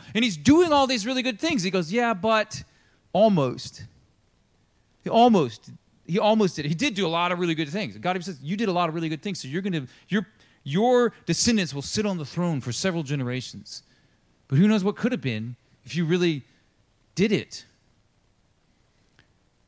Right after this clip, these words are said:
And it made me think about this. There's a lot of things we, like, we do publicly, or how people think about me or you publicly.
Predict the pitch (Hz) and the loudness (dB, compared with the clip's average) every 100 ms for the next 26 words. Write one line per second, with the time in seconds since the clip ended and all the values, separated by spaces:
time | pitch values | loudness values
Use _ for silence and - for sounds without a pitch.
0 | _ _ _ _ _ _ _ _ - 160 | _ _ _ _ _ _ _ _ -6 -2
1 | 247 262 185 185 147 127 113 - - - | 0 0 0 -2 -2 -2 -4 -10 -12 -16
2 | _ _ _ _ _ _ _ _ _ _ | _ _ _ _ _ _ _ _ _ _
3 | _ _ _ _ _ _ 156 208 240 240 | _ _ _ _ _ _ -2 2 2 2
4 | 208 143 185 170 143 165 165 127 - _ | -2 -2 -2 -2 -2 -2 -2 -4 -8 _
5 | - 151 107 - 90 - - - - _ | -6 -4 -4 -12 -14 -16 -20 -20 -20 _
6 | _ _ _ _ _ _ _ _ 123 135 | _ _ _ _ _ _ _ _ -8 -4
7 | 139 117 135 117 98 92 95 104 110 104 | -4 -4 -6 -6 -6 -8 -10 -10 -8 -6
8 | 98 101 _ _ _ 117 101 110 101 95 | -8 -12 _ _ _ -12 -8 -6 -6 -6
9 | 92 _ _ _ _ _ _ _ _ _ | -12 _ _ _ _ _ _ _ _ _
10 | - 165 110 - 92 | -6 -4 -6 -10 -16